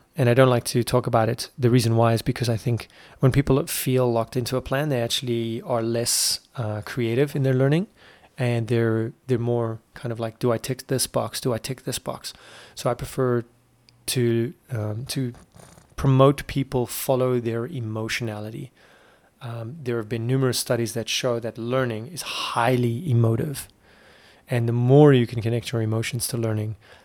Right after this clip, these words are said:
the more, um, success you're gonna find with learning. And the more you dissociate emotions with learning, you'll notice it have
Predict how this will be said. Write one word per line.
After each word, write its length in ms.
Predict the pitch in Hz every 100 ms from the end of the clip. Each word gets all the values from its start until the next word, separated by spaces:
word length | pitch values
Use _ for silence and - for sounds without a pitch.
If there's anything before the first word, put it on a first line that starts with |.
| _ _
the 140 | 135 110
more, 720 | 117 120 123 120 120 131 - _ -
um, 560 | 110 107 107 107 107 -
success 500 | - - - 135 -
you're 80 | 120
gonna 140 | 110
find 360 | - 131 143 127
with 120 | 104
learning. 320 | 101 98 110 - _ - - -
And 100 | 127
the 60 | 117
more 240 | 123 139
you 320 | 123 117 180 277 _ _ - 104
dissociate 800 | 143 - 135 120 - 127 139 -
emotions 440 | 120 113 - 117
with 100 | 117
learning, 440 | 117 113 107 139 - _ _ _ _
you'll 200 | 135 123
notice 500 | 117 117 117 - - -
it 120 | 113
have 320 | 110 113 -